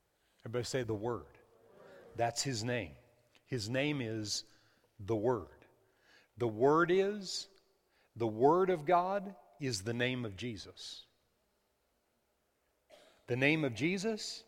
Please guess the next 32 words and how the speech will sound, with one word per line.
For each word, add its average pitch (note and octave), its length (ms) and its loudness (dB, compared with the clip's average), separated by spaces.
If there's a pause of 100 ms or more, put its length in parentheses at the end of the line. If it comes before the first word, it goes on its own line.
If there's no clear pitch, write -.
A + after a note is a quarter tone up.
(200)
is B2 220 -4
the A#2 100 0
Word B2 280 4
of G#2 140 -4
God. G#2+ 320 -2
His C3 360 -2
name A#2 600 0 (100)
is G2+ 680 -2 (340)
the G2+ 140 -2
Word G#2 560 2 (140)
of F#2+ 120 -12
God. G2 180 -2 (1400)
Amen? C3 320 -2 (880)
His G2+ 240 -6
name B2 480 0
is A#2 360 -4
the A2+ 100 -2
Word. A2 480 0 (1500)
And B2+ 140 0
we E3 120 2
know D#3 200 6
this C#3 180 2
passage D3+ 460 4
of A#2 80 -2
Scripture, - 400 -4
we've B2 200 -4 (240)
talked C3 280 2
about A#2+ 240 4
it A2 120 -2
a A2 40 0
lot A#2+ 300 6
lately, A#2 460 -4